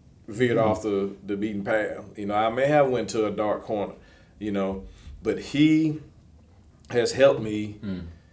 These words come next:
Speaker 1: do this. He's put people in my life to help me get through this.
Speaker 3: Mm.
Speaker 1: Um, it's funny that you say that, and I'm answering that question, is when my, before my wife passed, while she was in the hospital sick, it were,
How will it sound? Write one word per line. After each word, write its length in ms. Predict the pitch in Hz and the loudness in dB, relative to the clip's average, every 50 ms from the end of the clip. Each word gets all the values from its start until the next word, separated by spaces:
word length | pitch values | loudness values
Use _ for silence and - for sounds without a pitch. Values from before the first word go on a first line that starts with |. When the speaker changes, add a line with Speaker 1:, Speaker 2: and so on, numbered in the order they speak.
| - - - - - - - _ _ - - 104 | -20 -20 -20 -20 -20 -20 -20 _ _ -20 -14 -8
Speaker 1:
do 200 | 98 127 135 135 | -4 -2 0 4
this. 160 | 135 131 131 | 4 4 6
He's 180 | 139 147 151 151 | 6 6 6 6
put 460 | 147 - 160 147 139 - - - - - - - - _ - - - - - | 4 4 6 8 8 6 4 0 -6 -14 -20 -20 -20 _ -20 -20 -20 -20 -12
people 680 | - - 185 190 175 - 156 151 151 147 147 147 - - - - | -6 -2 -2 -2 0 2 4 4 4 4 4 0 -6 -14 -12 -6
in 160 | - 123 131 127 | -2 -2 0 2
my 200 | 127 120 117 113 | 2 4 4 4
life 600 | 110 113 117 117 110 107 90 90 90 - - - - - - - - - - | 4 6 4 4 4 2 -2 -6 -10 -14 -18 -20 -20 -20 -20 -20 -20 -16 -12
to 80 | 107 101 | -10 -4
help 260 | 104 127 113 107 107 | -2 0 0 0 -2
me 320 | 104 101 101 101 101 101 101 - - | -4 -6 -6 -6 -6 -8 -10 -12 -10
get 240 | 98 110 104 - - | -8 -6 -6 -6 -4
through 160 | 117 104 95 | -4 -4 -4
this. 260 | - - - - - - - - - - - 95 | -6 -8 -14 -18 -20 -20 -20 -20 -20 -18 -12 -12
Speaker 3:
Mm. 220 | 92 90 80 78 | -10 -10 -6 -2
Speaker 1:
Um, 560 | 104 113 110 107 104 95 95 90 90 90 90 92 - - _ _ - - | 2 2 4 4 4 2 0 -2 -4 -8 -12 -18 -20 -20 _ _ -20 -12
it's 200 | - 107 107 - | -8 -8 -6 -6
funny 320 | - - 139 143 143 135 123 117 | -4 -2 0 0 2 2 0 -2
that 280 | 110 104 110 104 101 101 | -2 -2 -4 -4 -4 -6
you 120 | 104 107 | -10 -8
say 240 | 104 - - 113 107 | -6 -4 -2 0 0
that, 280 | 101 110 117 120 117 104 | 0 2 2 2 2 2
and 100 | 101 104 | 0 -2
I'm 160 | 104 101 90 | -4 -4 -4
answering 360 | 104 110 120 123 - - 92 92 | -4 -2 -2 -4 -4 -6 -8 -8
that 160 | 98 95 90 | -8 -10 -8
question, 360 | - 113 107 104 - 104 98 | -4 -4 -4 -2 -4 -6 -6
is 120 | 98 98 98 | -8 -8 -8
when 240 | 98 104 101 98 98 | -8 -8 -6 -6 -6
my, 220 | 95 95 92 90 90 | -6 -6 -6 -8 -8
before 360 | - 95 95 95 - 123 127 | -10 -12 -12 -6 -2 -2 0
my 100 | 127 117 | 2 2
wife 300 | 110 107 107 98 92 98 - | 4 4 4 4 2 -2 -6
passed, 360 | - 127 120 120 113 110 - | -4 -2 0 0 0 -2 -2
while 80 | 107 - | -4 -8
she 100 | - - 123 | -6 -8 -10
was 80 | 120 | -10
in 60 | 113 110 | -8 -6
the 60 | 104 | -4
hospital 320 | 110 107 104 104 101 87 85 | -2 -4 -4 -4 -8 -8 -8
sick, 420 | - - - 147 127 - - - - - - - - - - - - - | -8 -8 -8 -6 -8 -8 -10 -14 -20 -20 -20 -20 -20 -20 -20 -20 -10 -4
it 100 | - 110 120 | -2 0 2
were, 440 | 117 110 104 104 101 98 95 92 | 2 2 2 2 2 2 0 -2